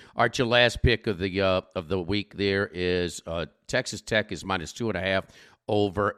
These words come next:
Houston in Lubbock. Four P M Eastern kickoff on Fox Sports one. Texas Tech, their tune-up game against Murray State, you know, six hundred yards and sixty-three points. Back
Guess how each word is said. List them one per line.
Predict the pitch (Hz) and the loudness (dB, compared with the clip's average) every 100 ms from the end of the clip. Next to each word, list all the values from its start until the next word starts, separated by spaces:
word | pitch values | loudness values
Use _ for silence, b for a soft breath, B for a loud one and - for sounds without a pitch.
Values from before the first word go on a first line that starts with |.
| - | -8
Houston | - - 107 110 - 107 87 85 - | -18 -2 0 0 0 -2 -2 -4 -4
in | 110 117 - | 0 0 -2
Lubbock. | 101 107 98 92 B B B _ | 2 4 4 2 B B B _
Four | - 156 151 | 0 6 6
P | 143 143 | 6 4
M | 139 127 | 2 0
Eastern | 127 127 - 113 | 0 -2 -2 -4
kickoff | 127 117 123 110 104 | -2 0 4 4 4
on | 113 107 98 _ | 2 2 0 _
Fox | - 113 110 - | 2 2 2 -2
Sports | - 107 104 - | 0 0 0 -2
one. | 104 92 b b b | -2 -2 b b b
Texas | - 139 - 113 | -4 -2 -2 -2
Tech, | 143 123 - | 2 2 2
their | 117 | -2
tune-up | - 139 127 120 - | 0 0 2 2 0
game | 113 123 139 | 2 2 2
against | 107 104 104 - | -2 -2 -2 0
Murray | 113 110 98 | 2 4 2
State, | - 113 120 120 _ - | -2 0 0 -2 _ -10
you | 135 | -6
know, | 139 - b b | -6 -8 b b
six | - 147 - | -10 -8 -2
hundred | 127 110 107 | -2 -2 2
yards | 110 110 90 | 4 4 2
and | 80 | -6
sixty-three | 95 - 92 - 95 90 | -8 -8 -10 -6 -4 -2
points. | - - 123 107 - b b b b | -4 0 2 0 -2 b b b b
Back | 82 113 147 | 0 2 2